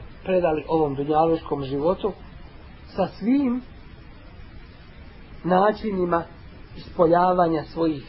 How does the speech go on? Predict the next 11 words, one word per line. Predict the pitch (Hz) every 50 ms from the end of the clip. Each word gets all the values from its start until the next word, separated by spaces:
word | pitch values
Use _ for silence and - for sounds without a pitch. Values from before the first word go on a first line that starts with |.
| - -
strasti | - - 160 165 175 185 196 190 180 - - - - 208 202 180 160 - - - - - - - - - - - -
i | - 208 202 175 - - - - - - - - - - - - - - - - -
svakakve | 190 190 190 190 - 165 - - 165 160 151 143
vrste | 156 175 170 - - - 165 147 131 - - - - - -
uživanja | 160 151 127 147 156 156 156 156 151 147 143 143 131 123 -
koja | - 135 135
je | 131 127 123
haram, | - - - - - - - - - - - - - - - - - - - - - - - - -
koja | 151 139 135 131
su | - - -
haram? | - - 117 - 107 -